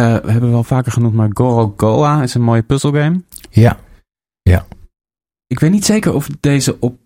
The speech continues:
Speaker 1: de Switch is, maar Minit van Nederlandse makers, supervette zwart-wit, top-down, Zelda-achtige, oude Zelda-style. Maar het vet is,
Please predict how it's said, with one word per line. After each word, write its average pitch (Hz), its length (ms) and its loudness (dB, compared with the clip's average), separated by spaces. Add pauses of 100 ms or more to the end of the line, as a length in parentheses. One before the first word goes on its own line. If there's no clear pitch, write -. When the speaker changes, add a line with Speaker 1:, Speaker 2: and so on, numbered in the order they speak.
Speaker 1:
de 117 160 -4
Switch - 480 -2
is, 117 420 -2
maar 113 220 0
Minit 151 840 0
van - 240 -4
Nederlandse 135 420 0
makers, 127 440 -4
supervette 143 500 -2
zwart-wit, 113 880 -2 (480)
top-down, 117 800 0
Zelda-achtige, 147 1300 -2
oude 165 260 0
Zelda-style. 139 840 0 (520)
Maar 123 120 2
het 117 80 -6
vet 175 140 2
is, 143 400 -2